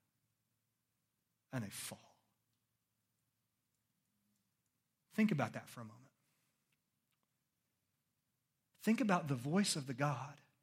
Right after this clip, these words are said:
who said, "Let there be light," and there was light. "Let there be land," and there was land. "Let there be creatures," and there were creatures. And in this moment, he says,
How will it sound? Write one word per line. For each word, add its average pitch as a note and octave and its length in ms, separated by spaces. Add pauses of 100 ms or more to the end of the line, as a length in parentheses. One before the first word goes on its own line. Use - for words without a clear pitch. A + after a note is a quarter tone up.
(920)
who D3 60
said, B2+ 320 (400)
"Let D3 240
there D3+ 140
be C3 160
light," A#2 340 (1120)
and B2 80
there A#2 100
was G#2+ 180
light. G#2 100 (2000)
"Let E3 160
there F3 100
be C#3+ 140
land," C#3 500
and A2+ 80
there A#2 140
was - 180
land. A#2 140 (720)
"Let F3 140
there E3+ 100
be C3+ 140
creatures," - 640
and A#2+ 100
there A#2+ 60
were - 200
creatures. - 720 (960)
And B2+ 80
in B2+ 80
this F#3 220
moment, E3+ 380
he D3+ 140
says, C3 520